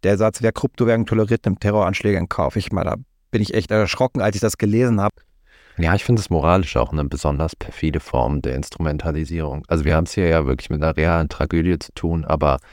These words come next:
Speaker 2: äh, das Argument, was die daraus machen, ist halt nicht real. Klar, jeder Cent, der irgendwie an Terroristen fließt, ist einer zu viel. Und wenn das über Kryptowährungen läuft, ähm, muss das aufgehalten werden. Aber genau das passiert ja.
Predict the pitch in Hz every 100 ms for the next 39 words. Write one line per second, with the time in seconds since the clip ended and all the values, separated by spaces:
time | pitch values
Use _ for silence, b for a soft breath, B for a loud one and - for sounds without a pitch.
0 | b b b _ _ 78 73 71 78 78
1 | 71 80 87 - - 67 - _ 87 76
2 | 92 82 76 69 90 82 76 - - 69
3 | 69 - - 76 82 69 - - - 104
4 | 85 98 127 _ _ _ - 95 92 95
5 | 92 - 87 82 76 76 69 80 82 82
6 | 71 76 71 71 - 73 87 - - -
7 | - 82 - - - - 80 78 - -
8 | 85 92 117 - - 82 - 76 73 -
9 | 82 - - 92 87 85 87 85 76 73
10 | 60 - - b b b b b _ -
11 | 76 80 67 65 - 76 76 - 69 -
12 | 55 - 82 80 78 - 65 80 90 85
13 | - - - 104 - -